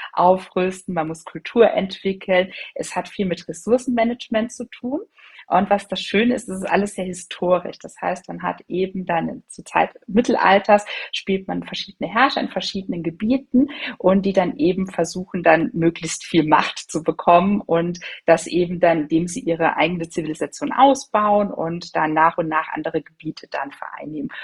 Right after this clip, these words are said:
Und das Coole an dem Spiel ist, man hat erstmal eine relativ, ähm, also eine erste Phase, die auch ein bisschen länger ist, bei denen es erstmal darum geht, sich selber stärker zu machen, zu schauen, worauf geht man,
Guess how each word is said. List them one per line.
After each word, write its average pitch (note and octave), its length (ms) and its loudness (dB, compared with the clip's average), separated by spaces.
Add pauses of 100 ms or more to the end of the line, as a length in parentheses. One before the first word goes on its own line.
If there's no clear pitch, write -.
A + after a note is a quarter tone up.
(180)
Und E3+ 140 0
das F3+ 280 2
Coole D#4+ 300 6
an D#3+ 120 -6
dem D3+ 140 -6
Spiel - 280 -6
ist, G#3 120 -6
man F3 160 -8
hat G#3 160 -2
erstmal G3+ 400 -4
eine D#3 240 -4
relativ, A#3 720 -2 (480)
ähm, F3 340 0
also F3 180 0
eine E3+ 220 2
erste F#3+ 340 2
Phase, F3+ 500 0
die A#3+ 60 -2
auch - 80 -4
ein F#3+ 60 -4
bisschen D#3 280 -8
länger F#3 400 0
ist, F3 320 -2
bei F3+ 120 0
denen F#3+ 160 -6
es F#3+ 80 -20
erstmal G3 340 -4
darum F#3 320 -6
geht, F#3 340 0 (200)
sich - 260 -4
selber F3 340 6
stärker E3+ 580 -2
zu - 180 -10
machen, A3 360 -4
zu - 140 -12
schauen, F#3 320 -8
worauf - 400 -4
geht A#3+ 400 0
man, A3+ 240 2